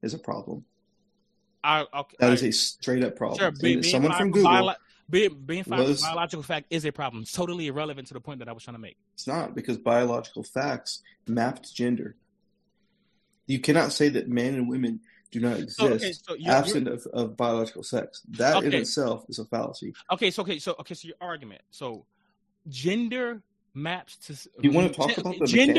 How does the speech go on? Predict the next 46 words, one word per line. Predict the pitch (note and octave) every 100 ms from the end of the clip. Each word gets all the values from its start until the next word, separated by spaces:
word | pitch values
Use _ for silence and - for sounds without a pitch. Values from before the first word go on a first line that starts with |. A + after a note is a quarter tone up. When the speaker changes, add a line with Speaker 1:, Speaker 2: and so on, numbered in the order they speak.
| D4+
Speaker 1:
mechanics? | - - -
Speaker 2:
you're | G3+
saying | B3 C4 G3+
gender | C#3 G3 C4 A3+
is | - E3+
synonymous | E3+ D#3 F3+ G3+ G3 -
with | D3+
sex. | - C#3 - - _ -
Speaker 1:
They | A#2+ D#3+
Speaker 2:
And, | D3+ F#3 G#3
Speaker 1:
are, | -
Speaker 2:
and | A3+
the, | G#3+ G#3
the | G3
Speaker 1:
by | F3
Speaker 2:
proof | C4 E4+
Speaker 1:
definition. | F3 A#3+ F#3
Speaker 2:
of | A3+
that, | B3 -
the | F3
proof | D3+ A#3 C#4+
of | B3 E3
that | G3 G#3+
is | D#3+ C3+ - - - _ _ _ _ _ _ -
people | - A3+ A#3+
go | F#3+ G3+ G3
to |
Congress | D#3+ F#3 F3+ E3 D#3
and | C#3+
testify | - F#3 E3+ - B2+ C3+ A2+
things | - C3 B2+ A#2
and | A#2
people | D#3+ C#3+ C3+
get | A#2
fired | - A#2+ A2+ G#2+
for | - G2
things. | G2 F#2 _ - _ _ _ _ _ _
Speaker 1:
Well, | - D3 C3
no, | C3+ A2 - -
people | - E3 C#3+
go | C#3
to | A2+
Congress | - C#3 C3 A2+ -
and | - A2 - - _ _ _ _ -
testify | B2 B2 A2+ A#2+ A2+ G#2+
Speaker 2:
Oh, | A#2